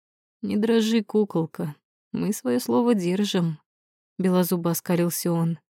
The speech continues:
"Выйдешь замуж за своего ублюдка.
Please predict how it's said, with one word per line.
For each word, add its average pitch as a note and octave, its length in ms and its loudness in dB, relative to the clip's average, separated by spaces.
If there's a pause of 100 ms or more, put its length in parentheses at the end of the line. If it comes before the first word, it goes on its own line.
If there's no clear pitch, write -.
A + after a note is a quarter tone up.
(460)
"Выйдешь G3 500 2
замуж E3 420 2
за F3 120 -2
своего E3+ 460 2
ублюдка. E3+ 600 -2